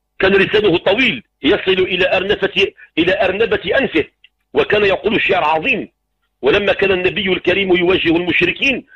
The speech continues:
كان يقول: "أهجهم وروح القدس معك." حسان بن ثابت يحكي أنه لما كان ابن سبع سنين صغير يعقل ويفهم، التقط هذه المحادثة عند بعض اليهود،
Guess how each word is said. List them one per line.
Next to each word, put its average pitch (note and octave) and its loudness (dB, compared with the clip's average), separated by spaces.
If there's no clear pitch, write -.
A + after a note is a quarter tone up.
كان F#3 2
يقول: F#3+ 0
"أهجهم E3 0
وروح F3+ 2
القدس F#3+ -2
معك." C#3+ -2
حسان A#3+ 0
بن E3 0
ثابت A#2+ -2
يحكي - -4
أنه F3+ 2
لما F#3+ -2
كان F3 0
ابن F#3 0
سبع F#3 0
سنين C#3 0
صغير D#3+ 2
يعقل D#3+ 0
ويفهم، C#3+ 0
التقط G3 0
هذه E3 -4
المحادثة D#3+ 0
عند E3+ 0
بعض D3 0
اليهود، C3 0